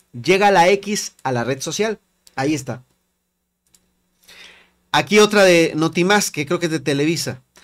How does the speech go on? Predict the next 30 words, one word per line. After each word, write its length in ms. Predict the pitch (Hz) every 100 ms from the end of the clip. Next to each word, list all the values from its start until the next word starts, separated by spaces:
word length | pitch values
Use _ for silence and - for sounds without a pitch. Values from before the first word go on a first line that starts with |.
| _ _ _
"La 260 | 139 190 220
X 260 | 247 247 -
se 120 | 202
convirtió 540 | 185 170 160 160 196
en 80 | 214
el 140 | 208
logo 400 | 180 196 202 196 135
de 160 | 143
Twitter, 540 | 131 175 196 175 123 123
en 160 | 139
el 100 | 147
nuevo 240 | 156 185 185
logo 220 | 175 180
de 120 | 151
Twitter, 440 | 127 165 175 127 -
el 300 | 139 151 131
cual 320 | - 185 202
fue 220 | 196 190
proyectado 580 | 196 170 143 131 165 170
en 80 | 170
el 140 | 139
edificio 420 | 131 123 160 -
de 60 | 160
la 120 | 131
sede 220 | 127 165
corporativa 640 | 165 131 127 120 123 156 156
en 80 |
el 100 | 127
centro 380 | 117 151 156 143
de 240 | 127 156